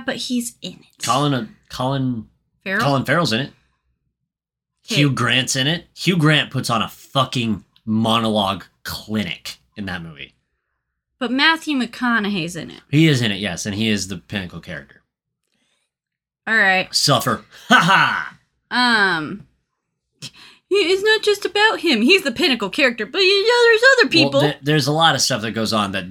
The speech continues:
Speaker 2: strictly don't relate to him.
Speaker 1: So until then, goodbye.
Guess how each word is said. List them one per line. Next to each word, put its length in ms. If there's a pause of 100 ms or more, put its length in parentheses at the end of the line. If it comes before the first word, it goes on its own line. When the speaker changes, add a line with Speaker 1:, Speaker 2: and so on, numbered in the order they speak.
Speaker 2:
strictly 560
don't 200
relate 300
to 60
him. 220 (720)
Speaker 1:
So 260
until 680
then, 560 (2000)
goodbye. 500